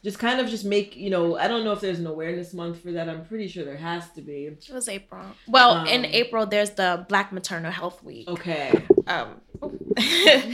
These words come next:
Speaker 2: yeah. So, um, that, that, um,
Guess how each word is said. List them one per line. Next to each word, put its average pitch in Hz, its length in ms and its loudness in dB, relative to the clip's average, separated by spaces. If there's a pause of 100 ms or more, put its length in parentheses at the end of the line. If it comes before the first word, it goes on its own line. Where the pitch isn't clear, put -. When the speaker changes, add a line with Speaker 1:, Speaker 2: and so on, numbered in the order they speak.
(260)
Speaker 2:
yeah. 170 480 4
So, 185 540 2
um, 175 400 0
that, 190 280 4 (100)
that, 214 380 6 (1040)
um, 185 560 -2